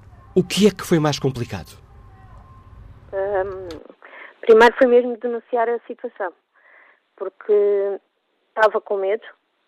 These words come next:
Speaker 2: eh, e vergonha, no, no fundo, e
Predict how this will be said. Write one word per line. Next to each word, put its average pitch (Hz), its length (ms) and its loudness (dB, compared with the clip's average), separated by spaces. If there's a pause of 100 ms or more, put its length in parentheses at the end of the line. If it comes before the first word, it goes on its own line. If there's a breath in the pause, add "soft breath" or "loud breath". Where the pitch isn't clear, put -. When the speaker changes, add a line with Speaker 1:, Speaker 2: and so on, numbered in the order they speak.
(580)
Speaker 2:
eh, 180 440 -2 (560)
e - 80 0
vergonha, 233 440 2
no, 196 220 -4 (160)
no 196 220 -8 (100)
fundo, 233 260 -6 (320)
e 208 640 -6